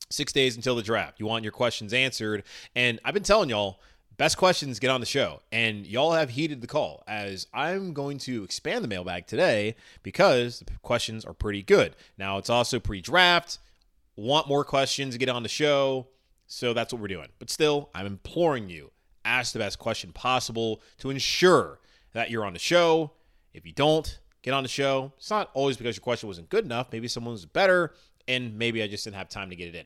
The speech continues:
But either way, gonna get to it right now here on Locked On Panthers. Starting off with Alan, who says,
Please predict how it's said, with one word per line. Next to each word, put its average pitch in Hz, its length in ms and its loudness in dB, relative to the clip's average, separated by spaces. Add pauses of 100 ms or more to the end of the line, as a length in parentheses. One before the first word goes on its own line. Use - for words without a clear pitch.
(140)
But 131 220 -2
either 147 180 2
way, 110 220 -2 (140)
gonna 123 120 -6
get 120 160 -2
to 110 140 -6
it 95 80 -6
right 104 180 -8
now 92 160 -10
here 92 240 -8 (380)
on 123 180 2
Locked 95 220 -2
On 92 100 -6
Panthers. 160 340 2
Starting 240 300 6
off 220 260 4
with 185 200 0 (120)
Alan, 180 580 2 (340)
who 175 120 0
says, 208 480 4